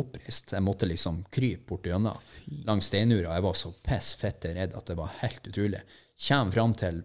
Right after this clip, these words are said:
punktet mitt på G P S-en som skal være denne campen, ser ingenting. Og jeg bare, «Hva faen gjør jeg nå?» Ikke sant? Du sto der redningen skulle være, og du ser ingenting. Men da var liksom plutselig, så så jeg fire meter, og da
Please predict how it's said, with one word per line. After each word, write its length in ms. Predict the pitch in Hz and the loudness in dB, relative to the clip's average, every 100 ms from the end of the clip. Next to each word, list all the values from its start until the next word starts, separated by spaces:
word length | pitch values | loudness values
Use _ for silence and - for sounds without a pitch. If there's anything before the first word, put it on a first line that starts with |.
| - | -4
punktet 360 | - 127 131 85 | 2 2 2 -6
mitt 360 | 85 - - - - _ | -8 -10 -18 -18 -20 _
på 160 | - 95 | 0 2
G 100 | 95 | 2
P 140 | 95 | 2
S-en 320 | 90 - 143 139 | 0 2 2 0
som 160 | - - | 0 -2
skal 220 | - 90 | -2 0
være 300 | 95 98 85 | 2 0 -2
denne 160 | 85 | -4
campen, 420 | - 117 127 160 160 - _ _ _ | -2 -2 0 0 -2 -8 _ _ _
ser 340 | - 131 98 - - | -4 -2 -2 -6 -4
ingenting. 520 | 127 143 104 117 110 - _ _ _ _ _ _ _ | -2 -2 -4 -4 -6 -10 _ _ _ _ _ _ _
Og 60 | 107 | -2
jeg 100 | 98 | 0
bare, 280 | 87 85 - - - - - - - - _ _ _ - | 0 -4 -8 -12 -20 -20 -20 -20 -20 -20 _ _ _ -18
«Hva 100 | - | -12
faen 380 | - - 107 80 | -8 -6 -6 -2
gjør 320 | 92 107 90 | 2 2 2
jeg 80 | 90 | -2
nå?» 160 | 123 120 | -4 -4
Ikke 160 | - 110 | -4 0
sant? 180 | 127 | 2
Du 80 | 95 | 2
sto 280 | 104 - 143 | 0 4 4
der 220 | 92 110 90 | 4 4 4
redningen 380 | 104 131 85 | 4 4 2
skulle 200 | - 92 | -2 -2
være, 160 | 98 101 | -2 -2
og 60 | 85 | -4
du 60 | |
ser 260 | - 98 85 | -4 -2 -2
ingenting. 320 | 92 82 101 - - | -4 -4 -8 -10 -10
Men 100 | 113 | 2
da 80 | 110 | 6
var 180 | 110 104 | 8 8
liksom 280 | 85 - 85 | 4 -2 -2
plutselig, 380 | 101 - 82 - | -2 -4 -6 -4
så 80 | 95 | -2
så 220 | - 82 | -2 -2
jeg 140 | 82 - | -6 -4
fire 180 | 95 | -2
meter, 320 | 85 85 - 92 | 0 -4 -6 -10
og 80 | |
da 160 | 101 104 | -8 -10